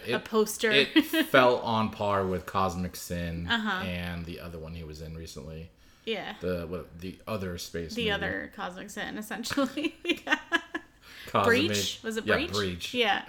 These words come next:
Speaker 1: <laughs>
Speaker 2: Cosmic Sin two.
Speaker 1: Yeah.
Speaker 2: Breach.
Speaker 1: <laughs>
Speaker 2: Yeah, I feel like he's just like, "You know what? I'm gonna see how many low-budget movies I can get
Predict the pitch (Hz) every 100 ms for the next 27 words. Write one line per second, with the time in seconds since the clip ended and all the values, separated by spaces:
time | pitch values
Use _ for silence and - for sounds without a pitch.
0 | 285 - 349 - - 107 95 - 104 95
1 | - 90 90 78 - 254 233 180 185 202
2 | 180 294 - 294 - 294 - 269 - -
3 | - 254 _ - _ - - - 120 117
4 | - 170 123 120 113 113 107 87 - 104
5 | 110 110 113 127 - - _ - 104 104
6 | 110 110 107 104 101 95 - - - _
7 | - 90 92 95 101 101 104 110 104 98
8 | 98 98 95 107 110 - -